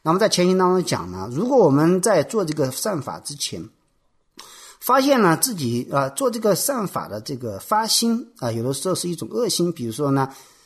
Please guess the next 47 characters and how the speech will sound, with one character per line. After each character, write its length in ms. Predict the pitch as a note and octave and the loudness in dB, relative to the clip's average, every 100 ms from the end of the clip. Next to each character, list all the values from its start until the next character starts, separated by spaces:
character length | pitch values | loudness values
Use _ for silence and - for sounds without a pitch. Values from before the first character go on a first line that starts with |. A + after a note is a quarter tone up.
| _ _ | _ _
啊， 180 | - A#2+ | -6 -4
只 140 | G#2+ C3+ | 0 0
是 160 | G#3+ | 2
想 180 | - C#3 | 2 2
要 120 | C3+ | 2
自 200 | C#3 G3 | 0 -2
己 320 | C3 G#2+ G2 - | -4 -6 -6 -10
出 220 | - F#3+ | -4 0
名 420 | D3+ G#2+ A2 A#2+ | 0 0 0 0
啊， 200 | B2 B2 | 0 -2
或 100 | E3+ | -2
者， 180 | D#3 C3+ - D#3 - | -4 -4 -8 -14 -2
或 120 | G3 | 0
者 80 | E3 | 0
说 240 | E3 E3+ - _ - - - | 2 0 -2 _ -20 -20 -6
去 140 | F#3 | -2
做 180 | G#3+ F#3+ | 2 2
这 60 | |
个 60 | D#3+ | 2
善 200 | - G3 | 2 2
法， 380 | D3+ A2 G2 - _ _ | 0 -2 -4 -10 _ _
不 100 | - | 0
是 140 | A3 D#4 | 2 4
为 100 | D4 | 4
了 80 | F3 | 2
修 200 | F3 F3 | 2 0
善， 160 | F#3+ | -2
是 180 | C#3 F#3 | -2 -2
为 100 | E3 | 2
了 240 | D3 A#2 - - _ | 2 2 -2 -14 _
害 320 | - C#4 C4 | -2 2 2
别 200 | B2+ A#2 | 2 0
人 200 | A2 A2 | 0 -2
啊， 220 | G#2+ G2 | -4 -4
是 140 | D#3 F#3+ | -4 -2
为 60 | |
了 80 | D#3+ | -2
害 200 | - C4 | -2 -2
众 200 | E3 C#3+ | -2 -2
生 160 | B2+ C3+ | -2 -6
啊， 60 | |
或 120 | B2 F#3+ | -6 -2
者 60 | |
有 100 | D3 | -2
其 260 | A#2+ - D3+ | 0 -2 -2
他 200 | E3 B3 | 0 4
的 260 | A#3 C3+ | 6 4